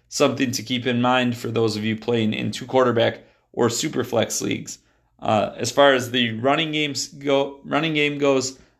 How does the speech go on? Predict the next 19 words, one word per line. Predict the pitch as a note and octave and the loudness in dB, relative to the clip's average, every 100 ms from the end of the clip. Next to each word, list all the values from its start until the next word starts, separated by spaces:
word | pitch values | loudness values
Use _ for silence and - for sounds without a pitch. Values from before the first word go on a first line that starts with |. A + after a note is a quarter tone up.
| _ | _
uh, | - A2+ G#2+ | 0 2 6
rookie | C#3+ D#3+ C#3 | 4 2 0
running | C3+ C#3 | 0 2
back | B2 A2+ | 4 2
Tyjae | - B2 B2 B2 A2+ | 0 -2 0 0 -2
Spears, | - C#3 A#2 G#2 - _ _ _ _ _ | -6 -2 -2 -2 -12 _ _ _ _ _
holy | - F#3+ E3 A#2+ | 0 4 4 2
cow, | - G2 G2+ | 2 2 0
he | G#2 - C3 | -4 0 4
looked | C3 A2+ | 4 2
like | - - | -2 -2
he | C3 | -2
was | A#2 | 0
shot | A2+ B2+ A#2 | 2 2 4
out | A#2+ A#2 | 4 2
of | |
a | A2+ | -8
cannon. | - B2 A#2+ A2 - _ _ _ _ _ _ | -4 0 0 -2 -6 _ _ _ _ _ _
A | - A2 G#2 | 2 4 2